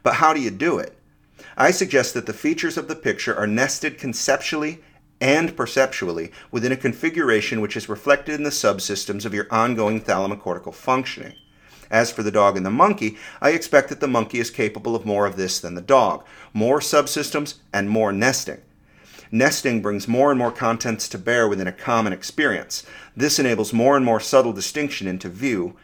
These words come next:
and into thought. Thus, I think, the T I C L favors the elaboration model of selector circuit evolution, Lecali's second model.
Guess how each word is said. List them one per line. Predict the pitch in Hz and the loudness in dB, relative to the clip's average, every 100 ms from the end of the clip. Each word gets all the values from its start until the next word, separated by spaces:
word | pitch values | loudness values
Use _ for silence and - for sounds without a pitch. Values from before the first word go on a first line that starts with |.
| _ 101 | _ -6
and | 101 | -6
into | 92 98 | -6 -8
thought. | - 135 95 - - - - - | 2 2 2 -2 -18 -20 -20 -4
Thus, | 110 104 | 0 2
I | 135 151 | 2 2
think, | - 101 110 - _ _ _ | 0 -4 -4 -14 _ _ _
the | 113 | -4
T | 110 127 | 0 4
I | 113 | 4
C | - 113 | 2 2
L | 98 | 2
favors | - 104 101 - | 2 0 0 -4
the | 104 | -4
elaboration | 101 95 95 117 156 - 107 | 0 0 2 2 2 0 -2
model | 90 90 92 | -2 -2 -4
of | 90 | -6
selector | - 104 - 101 | 0 -2 -2 -10
circuit | - 92 98 | -6 -6 -2
evolution, | 92 92 120 117 - - - - - | -2 0 -2 -2 -8 -14 -20 -12 -4
Lecali's | 110 107 92 87 - | -2 2 0 -2 0
second | 143 117 - 85 | 2 2 -2 -8
model. | 82 73 | -10 -10